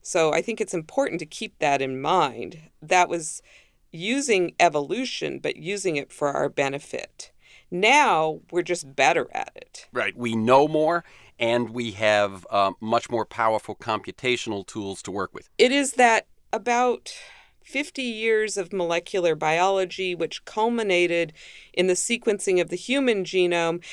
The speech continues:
Speaker 1: And now what we really call citizen science, where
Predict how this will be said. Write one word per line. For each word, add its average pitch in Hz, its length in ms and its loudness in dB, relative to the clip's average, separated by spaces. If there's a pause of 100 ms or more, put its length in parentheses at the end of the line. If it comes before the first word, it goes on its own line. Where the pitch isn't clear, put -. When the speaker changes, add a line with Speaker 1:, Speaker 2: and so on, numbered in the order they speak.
(160)
Speaker 1:
And 220 220 2
now 285 320 6
what 208 180 0
we 220 120 -2
really 262 260 -4
call 202 220 -2
citizen 233 580 -2
science, 180 480 0
where 175 140 2